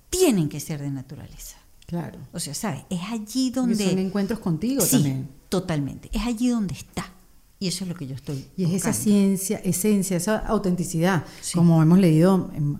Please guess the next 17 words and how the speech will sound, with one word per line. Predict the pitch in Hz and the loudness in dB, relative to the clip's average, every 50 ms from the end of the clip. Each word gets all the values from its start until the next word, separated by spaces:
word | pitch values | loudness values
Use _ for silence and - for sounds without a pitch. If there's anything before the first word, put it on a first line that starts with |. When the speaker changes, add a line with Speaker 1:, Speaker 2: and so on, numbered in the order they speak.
| - - | -6 -6
Speaker 2:
bueno, | 143 139 151 139 | -4 -4 -4 -4
muchos | 123 127 135 143 139 - 208 180 | -4 -6 -6 -6 -4 -2 0 2
libros, | 196 185 190 202 196 170 139 | 2 2 2 2 0 -2 -4
yo | 143 135 | -4 -8
sé | - 151 | -10 -8
que | 151 165 | -8 -6
tú | 165 185 | -4 -2
eres | 175 180 | 0 2
una | 185 196 196 190 | 2 2 2 2
gran | 180 180 180 185 190 | 0 -2 -2 -2 -2
lectora, | 185 185 180 175 165 156 147 147 - - - - - - - - _ | -2 -4 -4 -4 -4 -4 -4 -8 -10 -14 -20 -20 -20 -20 -20 -4 _
pero | - 185 180 170 170 170 | 4 4 6 8 8 8
en | 170 165 | 6 6
estos | 151 165 208 196 | 4 2 0 0
libros | 185 226 226 214 240 226 | 2 2 2 2 2 2
de | 220 240 208 170 151 147 - - | 2 0 0 0 0 -2 -2 -2
Eckhart | - 175 170 175 - 196 185 190 185 | -2 -2 -2 -2 -2 -4 -4 -4 -6